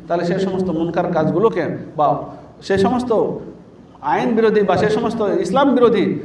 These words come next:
ওই সমস্ত কাজগুলোকে পরিবর্তন করার জন্য, পরিবর্তন করার জন্য, পরিবর্ধন করার জন্য, সংশোধন, পরিমার্জন করার জন্য আপনাকে আমাকেই চেষ্টা করতে হবে, কারণ আপনি একজন পরিবারের মালিক।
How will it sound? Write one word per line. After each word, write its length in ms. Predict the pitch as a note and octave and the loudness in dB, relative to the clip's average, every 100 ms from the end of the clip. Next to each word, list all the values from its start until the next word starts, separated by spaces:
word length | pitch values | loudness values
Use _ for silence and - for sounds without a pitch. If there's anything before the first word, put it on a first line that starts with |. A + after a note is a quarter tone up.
| - - | -10 -6
ওই 120 | F#3+ | -2
সমস্ত 300 | G3 - G3 | -2 -2 -2
কাজগুলোকে 920 | F#3+ F3 F3 F3+ F3+ F3 - - - - - - | 0 0 2 4 4 4 0 -4 -6 -10 -10 -4
পরিবর্তন 500 | A#3 B3 B3 G#3+ G3 | 0 0 0 0 2
করার 240 | F3 D#3+ | 2 2
জন্য, 380 | E3 D3+ D3 - - - - - - - | 2 0 -2 -4 -8 -16 -18 -20 -20 -4
পরিবর্তন 480 | A3 B3 B3+ C4 B3+ | 0 2 2 2 2
করার 260 | G#3+ G3+ F#3+ | 4 4 2
জন্য, 180 | G3 | 0
পরিবর্ধন 560 | F#3+ G3+ A3+ A#3+ C#4 B3 | 0 2 2 4 4 6
করার 240 | A3+ G#3 | 4 4
জন্য, 360 | F#3+ F3 D#3 - - - | 2 0 0 -4 -6 -8
সংশোধন, 440 | G#3+ G#3 A3+ A3+ A3 | -6 -4 -2 -2 0
পরিমার্জন 460 | A3 A3+ A3+ A3 | 2 2 2 0
করার 260 | A3 G3 F#3 | 2 2 2
জন্য 240 | F3 C#3 - - - | 0 -4 -6 -12 -10
আপনাকে 400 | - - F3 E3+ | -8 -6 -4 -4
আমাকেই 420 | C#3+ D3+ D#3 G#3+ A3 | -2 -2 0 2 0
চেষ্টা 220 | A3+ C#3+ | 0 -2
করতে 260 | A#2 - | -6 -8
হবে, 160 | F#2+ F#2 - - - - | -10 -10 -14 -20 -20 -6
কারণ 140 | E3 | -4
আপনি 340 | F3 F#3 G3 A#3+ | 0 0 0 0
একজন 280 | F#3+ F#3+ G3+ | 0 0 0
পরিবারের 380 | F#3+ F3+ E3+ D#3+ | 2 4 4 2
মালিক। 240 | C#3 A#2 | -2 -6